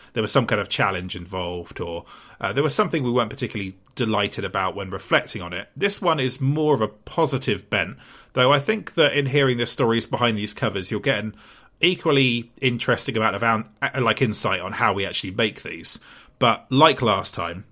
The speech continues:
I will put all of the covers in question on Pinterest with little captions, so people at home can look at them and understand what we're actually talking about. So, yeah, it's kinda like a scratch and sniff podcast. Isn't that exciting?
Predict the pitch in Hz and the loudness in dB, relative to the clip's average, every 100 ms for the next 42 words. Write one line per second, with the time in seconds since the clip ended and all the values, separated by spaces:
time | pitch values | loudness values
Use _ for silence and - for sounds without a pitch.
0 | _ 117 110 110 190 - 165 147 135 131 | _ 0 0 2 2 4 4 2 0 0
1 | 123 107 101 101 117 - - 98 104 92 | 0 0 -2 -2 -2 -2 -4 -4 -6 -2
2 | 165 147 - 113 110 - 98 110 156 135 | 0 0 0 -2 -2 -4 -6 -4 -4 -4
3 | 120 - - 87 87 - 95 92 92 - | -4 -4 -6 -8 -8 -4 -2 -4 -8 -16
4 | - - - 208 190 123 123 104 101 110 | -20 -18 0 0 2 2 4 4 2 -6
5 | - 101 127 131 151 117 98 98 101 101 | -4 -2 0 0 -2 -4 -2 -2 -2 -4
6 | - 104 92 101 98 95 - 85 - 87 | -2 -2 -2 -4 -4 -4 -6 -8 -6 -8
7 | - 85 80 80 - - 92 95 - - | -8 -12 -10 -12 -10 -6 -4 -6 -10 -20
8 | - 220 - - - - 208 143 127 - | -2 -2 -2 -8 -8 -2 2 2 2 0
9 | - 165 - 139 - 196 - - 98 - | 0 0 0 0 0 0 -2 -2 -4 -2
10 | 95 82 - - 147 117 107 85 - 85 | -2 -2 -6 -6 -6 -2 -2 -2 -4 -6
11 | 85 85 | -6 -8